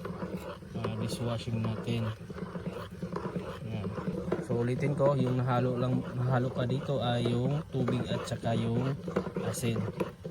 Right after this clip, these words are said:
So yung ano kasi guys, yung asin kasi, y-, yun yung pam-, yung pampalapot. Ayan. So yun yung purpose nung asin.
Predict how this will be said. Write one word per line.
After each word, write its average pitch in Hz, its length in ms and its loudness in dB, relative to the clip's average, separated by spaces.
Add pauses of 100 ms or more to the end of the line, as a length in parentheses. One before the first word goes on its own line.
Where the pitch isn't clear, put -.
(160)
So - 160 0
yung 143 480 2
ano 143 160 2
kasi 151 240 2
guys, 127 400 4
yung 127 320 2
asin 127 320 2
kasi, 117 560 2
y-, - 80 -2
yun 127 160 4
yung 123 240 4
pam-, 120 320 2 (480)
yung 117 240 2
pampalapot. 117 720 2 (600)
Ayan. - 260 0 (640)
So 127 160 2
yun 127 220 6
yung 123 640 8 (580)
purpose 120 480 6
nung 117 380 8 (880)
asin. 117 400 8